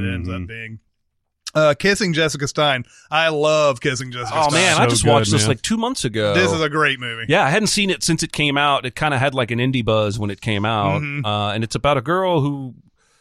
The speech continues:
Speaker 3: she's a writer.
Speaker 1: Mm-hmm.
Speaker 3: She's trying to come up with, uh, an angle to write a, a series or a story. And so she decides to try being a lesbian.
Speaker 1: Well, there, I don't think the, the point of it is for her to write a story. I think that she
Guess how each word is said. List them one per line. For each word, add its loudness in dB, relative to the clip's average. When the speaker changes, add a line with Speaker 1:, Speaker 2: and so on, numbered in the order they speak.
Speaker 3:
she's -2
a -2
writer. 0
Speaker 1:
Mm-hmm. -2
Speaker 3:
She's 0
trying 0
to -2
come 0
up -2
with, -2
uh, 2
an 2
angle 2
to -2
write -2
a, -12
a -2
series 0
or -2
a -4
story. -2
And 0
so 0
she -4
decides 0
to -14
try 0
being -2
a -2
lesbian. -2
Speaker 1:
Well, 2
there, 0
I 2
don't 0
think -4
the, -2
the -10
point -6
of -4
it -4
is -10
for -8
her -2
to -4
write -2
a -8
story. -8
I -2
think -4
that -4
she -8